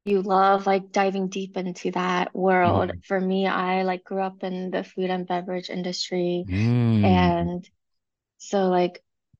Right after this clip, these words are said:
Speaker 1: I mean, my family, yeah, that's, like, a pretty huge chunk of my upbringing. So
Speaker 2: Mm-hmm.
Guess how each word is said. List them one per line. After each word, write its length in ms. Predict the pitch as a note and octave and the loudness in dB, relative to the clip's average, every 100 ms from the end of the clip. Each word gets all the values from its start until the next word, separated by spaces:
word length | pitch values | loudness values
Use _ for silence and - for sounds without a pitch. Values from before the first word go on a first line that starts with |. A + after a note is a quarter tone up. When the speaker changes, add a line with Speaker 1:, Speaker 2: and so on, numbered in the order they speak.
| - | 0
Speaker 1:
I 100 | G3+ | 2
mean, 140 | G3+ | 4
my 140 | F#3 | 4
family, 540 | F#3 G3+ F#3+ F#3+ F3+ F#3 | 2 2 2 2 -4 -4
yeah, 200 | F#3+ F3+ | -4 -2
that's, 240 | F#3+ F#3+ G3 | -2 -2 -6
like, 120 | F#3 _ - | -8 _ -2
a 120 | F#3+ - _ | -2 -4 _
pretty 360 | - A3 G3+ G3+ | -6 -2 0 0
huge 600 | - - G#3+ G#3 G3 - | -4 0 2 4 4 2
chunk 260 | F#3+ F#3 | 2 -2
of 120 | F3+ F#3 | -4 -4
my 120 | F3+ | -4
upbringing. 640 | F#3 F3+ G#3+ A3 A#3+ B3 | -6 -4 -2 2 4 2
So 400 | B3 - F#3+ F#3+ | 0 0 2 4
Speaker 2:
Mm-hmm. 80 | G3 | 2